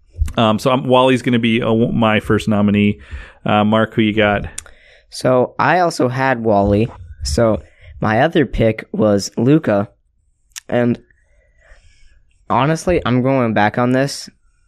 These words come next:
Speaker 2: Luca was not, I don't know why I chose Luca. Like, I, I like that movie, but I don't think Luca's, like, the best character in that movie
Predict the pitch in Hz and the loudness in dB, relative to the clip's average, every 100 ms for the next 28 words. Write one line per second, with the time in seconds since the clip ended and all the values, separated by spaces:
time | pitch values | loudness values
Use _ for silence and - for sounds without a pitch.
0 | _ 123 123 127 139 123 107 104 107 113 | _ 0 2 2 2 0 0 0 2 0
1 | _ - _ _ - 233 139 117 123 107 | _ -20 _ _ -6 -2 0 0 0 2
2 | 101 107 113 135 160 156 156 165 156 170 | 2 2 0 0 2 0 2 0 2 0
3 | 135 143 - _ _ _ _ - 143 147 | 2 0 -4 _ _ _ _ -8 -4 -4
4 | - - 165 185 135 147 170 - 123 107 | -6 -6 -2 2 2 2 0 -2 -2 2
5 | 113 107 104 120 120 131 - 135 - 120 | 0 2 0 0 0 -2 -2 -4 -2 -2
6 | 117 117 117 107 - 117 117 113 104 - | 0 0 0 -2 -6 -4 0 0 -2 -4
7 | - 123 120 113 101 98 92 101 98 101 | -2 0 0 0 2 0 0 0 0 0
8 | 95 | -2